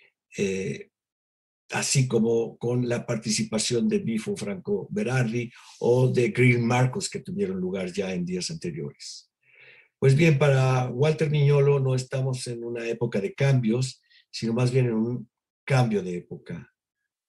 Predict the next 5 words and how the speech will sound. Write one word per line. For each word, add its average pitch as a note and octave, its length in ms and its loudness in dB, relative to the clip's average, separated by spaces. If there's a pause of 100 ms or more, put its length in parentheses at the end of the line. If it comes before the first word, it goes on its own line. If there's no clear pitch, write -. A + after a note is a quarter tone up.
(460)
Un B2 260 2
cambio C#3 380 4
de C3 80 4
época B2+ 520 -2 (320)
donde B2 840 2